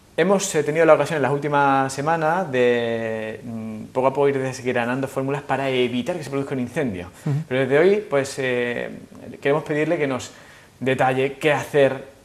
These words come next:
Speaker 1: si se produce la situación, eh, o, o cómo estar al menos preparado si se produce esa situación en la que lo inevitable ha ocurrido.
Speaker 2: Bueno, pues como comentaba,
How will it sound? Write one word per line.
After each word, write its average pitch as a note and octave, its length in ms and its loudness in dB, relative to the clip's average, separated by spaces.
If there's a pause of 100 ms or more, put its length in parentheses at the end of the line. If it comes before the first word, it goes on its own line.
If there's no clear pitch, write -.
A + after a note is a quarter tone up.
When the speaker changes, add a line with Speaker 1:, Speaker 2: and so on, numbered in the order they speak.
(120)
Speaker 1:
si B2+ 480 -4
se A#2+ 140 -8
produce A#2+ 300 -4
la A#2+ 240 -2 (100)
situación, B2+ 920 0 (600)
eh, A#2+ 1080 2
o, B2 200 -2
o C#3 100 -2
cómo D3 160 -2
estar D#3 180 0
al D3 80 4
menos D3+ 200 -2
preparado C3+ 640 2
si C3+ 140 -10
se A#2 100 -6
produce B2 200 -4
esa B2 100 -10
situación B2+ 320 -6
en B2+ 80 -4
la B2 100 0
que A2+ 320 -8 (140)
lo B2 100 -2
inevitable B2+ 680 0 (100)
ha B2+ 100 0
ocurrido. - 380 -6 (400)
Speaker 2:
Bueno, G#2+ 180 -6 (460)
pues A#2+ 560 6
como A#2 180 2
comentaba, C3+ 640 8